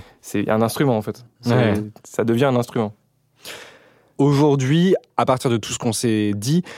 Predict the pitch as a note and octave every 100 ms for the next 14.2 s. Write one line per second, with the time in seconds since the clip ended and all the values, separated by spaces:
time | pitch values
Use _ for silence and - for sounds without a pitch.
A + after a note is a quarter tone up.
0 | - - D3 D#3+ D#3+ C3 C3 A2+ C3+ D3
1 | C#3 B2 C#3 B2 G#2+ A2+ A#2 - E3 F3
2 | - - A2+ G#2+ G#2 - A#2+ A#2+ C3 D3+
3 | D#3+ - - - _ - A#2+ B2 C#3+ -
4 | G#2+ A2+ C3 A#2+ - G#2+ G2+ - _ -
5 | C3+ C#3+ - C#3+ A#2+ - E3+ - B2 C3
6 | B2 G#2 G#2 A2 B2 B2 - G#2+ B2 C#3
7 | C#3 C3 A#2+ B2 - B2 - B2 G#2+ A#2+
8 | A#2+ A#2 C3 D#3+ E3 - - - C#3 -
9 | F3 C#3+ D3 D3+ D3 A#2 B2+ D3 B2+ A#2
10 | C3 B2+ C#3 D#3 C#3+ C3+ A2 A#2+ G#2+ B2
11 | - D3 C#3+ - A2+ A#2+ B2 B2+ B2 C3
12 | B2 G#2+ A2 G#2+ B2+ A2+ A2+ - A2+ G#2+
13 | A#2 A2 B2+ A#2 G#2 G2+ - G#2 G#2 B2
14 | C#3+